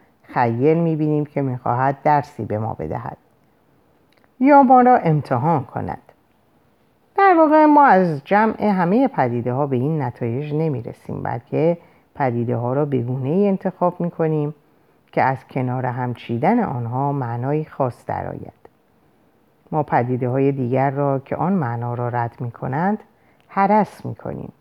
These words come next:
مثلاً اگر ده‌ها کودک در اثر بیماری و حوادث بمیرند را نمی‌بینیم.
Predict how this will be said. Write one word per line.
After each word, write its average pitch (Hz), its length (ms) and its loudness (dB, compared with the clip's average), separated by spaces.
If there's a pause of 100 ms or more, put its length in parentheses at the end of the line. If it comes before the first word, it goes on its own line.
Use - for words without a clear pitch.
(920)
مثلاً 285 360 6
اگر 254 220 6
ده‌ها 208 460 2
کودک 180 440 2
در 165 180 0
اثر 175 360 0
بیماری 147 640 -2
و 196 80 2
حوادث 127 520 -4
بمیرند 131 640 -4
را 196 60 -2
نمی‌بینیم. 190 680 -4